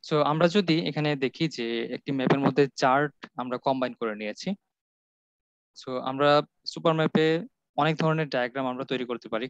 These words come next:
কলাম, bar, pie, donut, line, bubble area, এরকম অনেক কিছু আমরা এখানে অ্যাড করতে পারি। অথবা আপনি চাইলে আপনি Excel থেকে বা other software থেকে তৈরি করে, আহ, অথবা আপনি যদি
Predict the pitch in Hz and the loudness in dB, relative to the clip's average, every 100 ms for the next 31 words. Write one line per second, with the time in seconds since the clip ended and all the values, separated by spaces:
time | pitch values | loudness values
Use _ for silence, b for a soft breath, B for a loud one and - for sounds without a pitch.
0 | _ 127 120 117 117 113 113 110 113 - | _ 2 4 2 0 0 0 0 -4 -2
1 | 113 110 110 120 123 113 110 _ 117 110 | 0 0 -4 -8 -6 -4 -4 _ -2 -2
2 | 110 110 110 110 113 107 113 110 - _ | -2 -2 -2 0 -2 -4 -4 -6 -6 _
3 | - 165 175 - 160 175 180 175 175 - | 0 2 2 4 4 6 2 0 -2 0
4 | 139 127 127 143 196 _ _ 127 - 139 | 0 -2 -6 -6 -6 _ _ -4 -2 -2
5 | 131 123 156 147 165 165 160 175 165 156 | -4 -6 0 0 2 2 0 -4 -6 -4
6 | 156 156 - 147 120 - 143 151 147 143 | -2 -4 -6 -8 -8 -6 -6 -6 -6 -2
7 | 127 113 127 - 127 - 139 - 135 - | 0 0 -4 -6 -12 -10 -12 -12 -16 -8
8 | 135 131 127 135 226 _ b b _ - | -8 -6 -4 -2 -4 _ b b _ -2
9 | 120 120 120 131 123 123 131 120 127 | 0 0 -2 -2 -2 -2 -6 -10 -10